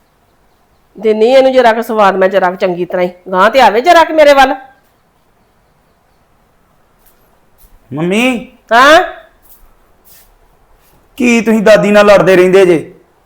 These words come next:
Speaker 1: ਤੇ ਦਾਦੀ ਤੇਰੀ ਘੱਟ ਵਾ?
Speaker 2: ਉਹ ਬੁੱਢੇ ਬਾਰੇ ਕੀ ਦੱਸ ਤੁਹਾਨੂੰ ਕਹਿਣ ਲੱਗੀ ਆ?
Speaker 1: ਅੱਛਾ, ਉਹ ਸੁੱਖ ਨੂੰ ਜਿਹੜੀ ਡਈ ਰਹਿੰਦੀ ਚੱਤੋ ਪੈਰ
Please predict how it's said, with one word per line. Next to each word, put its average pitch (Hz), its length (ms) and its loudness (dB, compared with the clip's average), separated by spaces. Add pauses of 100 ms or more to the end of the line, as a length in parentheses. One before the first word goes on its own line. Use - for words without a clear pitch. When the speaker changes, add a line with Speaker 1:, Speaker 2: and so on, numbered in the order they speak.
(600)
Speaker 1:
ਤੇ 220 80 -10
ਦਾਦੀ 233 300 0
ਤੇਰੀ 254 220 2 (100)
ਘੱਟ 277 140 0
ਵਾ? 320 120 2 (1900)
Speaker 2:
ਉਹ 269 240 2
ਬੁੱਢੇ 262 280 4
ਬਾਰੇ 262 240 4
ਕੀ 247 240 0
ਦੱਸ 240 200 2
ਤੁਹਾਨੂੰ 254 300 2
ਕਹਿਣ 220 260 2
ਲੱਗੀ 196 340 0
ਆ? 175 60 2 (680)
Speaker 1:
ਅੱਛਾ, 226 380 0 (460)
ਉਹ 302 240 4
ਸੁੱਖ 302 160 2
ਨੂੰ 302 140 2
ਜਿਹੜੀ 302 220 2
ਡਈ 311 240 2
ਰਹਿੰਦੀ 320 240 2
ਚੱਤੋ 294 300 2
ਪੈਰ 294 280 4